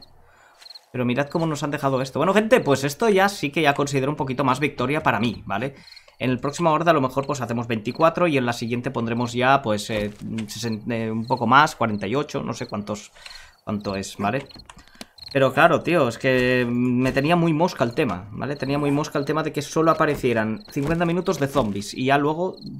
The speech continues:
se olvidó todo, ¿sabes? Ah, mira, gente, esto es una... Una trampilla. Lo que he pillado antes es una trampilla. Yo creo que ahora mismo no me hace falta esto. ¿O sí? Lo guardaré,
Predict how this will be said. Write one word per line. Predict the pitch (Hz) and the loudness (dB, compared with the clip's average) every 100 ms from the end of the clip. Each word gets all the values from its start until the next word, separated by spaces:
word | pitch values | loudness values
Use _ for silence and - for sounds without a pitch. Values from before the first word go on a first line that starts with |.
| - - - - - | -16 -18 -20 -20 -14
se | - 139 | -4 0
olvidó | 123 127 135 | 0 0 0
todo, | 110 98 107 - | -2 -4 -8 -8
¿sabes? | 71 185 - - _ _ _ _ | -8 -8 -14 -20 _ _ _ _
Ah, | 175 | -2
mira, | 190 | 0
gente, | 208 214 180 | 0 2 0
esto | - | 0
es | 226 | -2
una... | 254 226 165 | 0 2 4
Una | 131 113 104 92 - - - _ _ - - - _ - 180 | 2 0 -2 -6 -12 -14 -14 _ _ -20 -20 -20 _ -8 -4
trampilla. | 185 101 - 202 - - _ _ - - _ _ _ _ - - - _ _ - - | -4 -6 -6 -8 -8 -14 _ _ -20 -20 _ _ _ _ -20 -20 -20 _ _ -20 -8
Lo | |
que | 196 | -4
he | |
pillado | 170 156 143 | 0 2 4
antes | 151 135 123 139 - | 4 2 -2 -4 -4
es | |
una | 170 | -4
trampilla. | 165 117 104 113 104 104 | -2 -2 -2 -4 -2 -2
Yo | 151 | -2
creo | 208 208 | -2 -2
que | 190 | 0
ahora | 180 170 | 2 2
mismo | 170 151 131 - | 0 -2 -2 -2
no | 131 | -2
me | 151 | -2
hace | 160 - | -4 -6
falta | 120 120 110 | -6 -4 -4
esto. | 131 - 117 113 113 - - | -4 -6 -10 -10 -12 -10 -4
¿O | 135 | -4
sí? | - 208 120 - _ _ - - _ _ _ _ - - _ _ _ _ - - | -4 -6 -8 -14 _ _ -20 -20 _ _ _ _ -20 -20 _ _ _ _ -12 -2
Lo | 139 | 2
guardaré, | 139 143 127 | 4 6 4